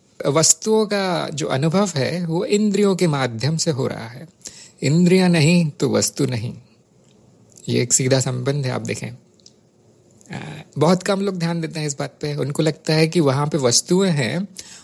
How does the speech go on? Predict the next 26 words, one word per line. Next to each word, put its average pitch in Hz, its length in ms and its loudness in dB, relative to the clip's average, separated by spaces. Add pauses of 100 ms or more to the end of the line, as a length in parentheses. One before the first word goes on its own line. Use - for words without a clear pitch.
(100)
और 135 160 4
उनका 202 400 2
इंद्रियों 202 500 0
के 185 100 0
माध्यम 147 500 0
से, 123 440 0 (440)
अ, 120 140 -8
अनुभव 131 340 -2
हो 147 160 2
रहा 147 160 -2
है। 123 220 -10 (580)
इंद्रियां 131 380 2
नहीं 139 280 4
है 127 120 0
तो 131 140 0
वस्तुएं 120 420 0
भी 123 100 0
नहीं 131 240 0
है। 120 280 -10 (680)
उस, - 200 0
उसका - 220 0
सीधा 123 300 2
संबंध 139 420 0
है 120 80 -2
दोनों 107 240 0
का, 113 220 -10